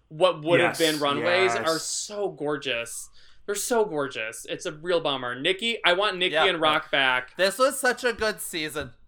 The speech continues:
Speaker 3: Yeah, no, this is such a good season. I wish there wa-, like, I know you don't like a Bring Back Queen episode. I absolutely do, and I think they should be taken seriously as contestants once they come back.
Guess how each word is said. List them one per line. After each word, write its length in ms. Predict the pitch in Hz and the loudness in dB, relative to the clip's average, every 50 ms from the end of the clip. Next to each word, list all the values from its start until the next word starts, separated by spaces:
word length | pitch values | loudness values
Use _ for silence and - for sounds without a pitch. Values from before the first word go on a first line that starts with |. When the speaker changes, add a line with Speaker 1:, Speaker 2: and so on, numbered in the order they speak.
| _ - 147 | _ -18 -4
Speaker 3:
Yeah, 220 | 143 175 202 180 | 2 4 4 4
no, 160 | - 190 180 156 | 4 4 0 0
this 160 | 151 170 - | -2 -4 -6
is 100 | 196 180 | -8 -6
such 180 | - 185 180 - | -6 -6 -6 -6
a 40 | 185 | -10
good 180 | 180 175 - | -10 -10 -10
season. 380 | - 151 147 147 160 147 139 - - - - _ | -10 -12 -10 -8 -8 -10 -10 -10 -16 -20 -14 _
I 160 | - 147 180 196 | 0 0 0 0
wish 340 | 180 151 165 175 170 - - | 0 -2 -4 -4 -4 -6 -10
there 220 | - 151 151 147 127 | -6 -4 -4 -4 -4
wa-, 180 | 113 117 - - | -6 -10 -10 -6
like, 220 | 143 151 151 151 - - | -2 -2 -2 -2 -2 -4
I 120 | 147 165 | -4 -2
know 120 | 180 202 220 | -2 -4 -6
you 180 | 208 147 139 143 | -6 -8 -8 -4
don't 200 | 151 156 160 147 | -4 -4 -4 -4
like 180 | 151 151 139 - | -6 -6 -6 -6
a 60 | 147 127 | -10 -8
Bring 220 | 131 135 131 127 | -8 -10 -10 -8
Back 260 | 143 135 135 135 - | -8 -8 -8 -8 -12
Queen 320 | - 143 131 127 131 135 - _ | -12 -12 -12 -12 -12 -16 -14 _
episode. 520 | 147 156 156 175 170 - 185 180 185 180 185 - _ _ _ _ _ _ _ | -10 -8 -8 -8 -10 -8 -6 -6 -6 -8 -8 -14 _ _ _ _ _ _ _
I 200 | 113 131 139 135 127 - | -6 -6 -4 -4 -6 -4
absolutely 840 | 113 127 143 139 - - - - 180 170 143 151 156 175 160 175 185 160 | 0 0 0 0 0 -6 -12 -12 -12 -12 -12 -12 -14 -12 -12 -14 -14 -14
do, 460 | 127 - 143 139 135 143 143 139 - _ | -12 -10 -10 -8 -8 -10 -12 -14 -14 _
and 220 | 120 120 120 123 | -10 -10 -6 -4
I 100 | 135 139 135 | -6 -6 -6
think 200 | - 156 139 127 | -8 -12 -14 -12
they 100 | 143 143 | -14 -14
should 180 | 139 - 139 | -14 -14 -14
be 100 | 120 131 | -14 -14
taken 320 | 127 - 151 131 - 139 131 | -10 -10 -10 -10 -10 -14 -14
seriously 480 | - - 120 127 139 135 - 151 147 | -14 -14 -12 -12 -12 -12 -12 -12 -12
as 100 | 147 139 | -12 -14
contestants 840 | - - 156 143 139 135 127 - - - 139 131 123 117 127 - - - | -18 -18 -20 -10 -10 -10 -10 -10 -14 -18 -18 -18 -18 -20 -20 -20 -18 -14
once 340 | 117 120 113 - - - | -14 -14 -14 -14 -18 -12
they 100 | - 131 | -12 -12
come 220 | 120 - 135 123 113 | -10 -10 -12 -10 -8
back. 240 | 113 113 117 120 | -6 -6 -6 -8